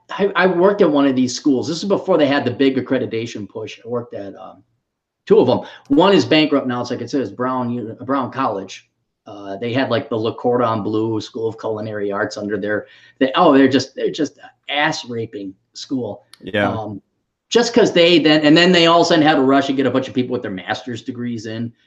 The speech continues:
Speaker 1: because otherwise they would lose their accreditation. But that was just at the state. This wasn't even nationally accredited. So when, when you got these scumbags, again,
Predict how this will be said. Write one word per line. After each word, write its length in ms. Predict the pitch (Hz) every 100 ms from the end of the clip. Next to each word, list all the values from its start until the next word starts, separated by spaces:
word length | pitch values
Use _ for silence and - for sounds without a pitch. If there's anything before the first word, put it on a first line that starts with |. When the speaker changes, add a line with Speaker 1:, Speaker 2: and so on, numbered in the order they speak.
| _
Speaker 1:
because 480 | 110 - 107 95 -
otherwise 320 | - 113 113 107
they 80 |
would 140 | 104 101
lose 200 | 107 107
their 160 | 113
accreditation. 680 | 101 123 110 92 92 - 131 135 _ -
But 100 | -
that 100 | 214
was 80 | 196
just 180 | 190
at 140 | 165 -
the 40 |
state. 420 | 123 - 180 117 127
This 120 | 156
wasn't 200 | 143 143
even 160 | 123
nationally 480 | 120 135 143 120 110
accredited. 520 | 98 107 92 - _ _ _ _ _
So 320 | - 208 196
when, 240 | 185 196 - -
when 180 | 185 226
you 60 |
got 220 | 240 302 302
these 220 | 247 -
scumbags, 1040 | - - 196 202 185 135 117 98 - - _ _ _ _ _ _ _
again, 460 | 202 190 233 131 -